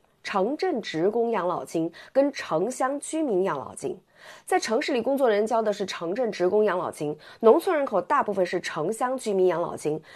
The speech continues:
这两个的养老金差异特别的大。像城镇职工养老金月平均能超过三千元，而大部分的农民在六十岁以后的养老金也就一百多块钱，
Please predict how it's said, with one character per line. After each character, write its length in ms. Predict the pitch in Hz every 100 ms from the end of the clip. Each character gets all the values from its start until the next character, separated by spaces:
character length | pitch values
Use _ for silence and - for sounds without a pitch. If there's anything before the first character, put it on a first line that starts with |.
| -
这 180 | - 277
两 240 | 233 170 -
个 140 | 180
的 80 | 180
养 180 | 180 190
老 200 | 175 131
金 200 | 202 190
差 280 | - 214
异 160 | 208 196
特 420 | 190 - 277 233
别 160 | 156 123
的 100 | 151
大。 140 | - - - - - -
像 240 | - 285
城 220 | 269 214 247
镇 120 | 262
职 140 | 214
工 140 | 214 220
养 120 | 208
老 120 | 175
金 200 | 156 202
月 80 | 226
平 220 | - 190
均 140 | 220
能 120 | 190 185
超 160 | 202
过 120 | 196
三 220 | 185 202 208
千 200 | 202 190
元， 180 | 170 - - -
而 160 | - 254
大 220 | - 381
部 100 | 339 240
分 100 | 214
的 80 |
农 240 | 185 160 226
民 280 | 254 170 196 -
在 160 | -
六 180 | 285 302
十 140 | 226 196
岁 160 | 247
以 40 | 170
后 160 | 143
的 60 | 185
养 180 | 165 165
老 140 | 135
金 260 | - 165 160 -
也 180 | 185 156
就 160 | 214 -
一 140 | 302
百 280 | 277 135 -
多 140 | - 165
块 160 | 190
钱， 240 | 156 131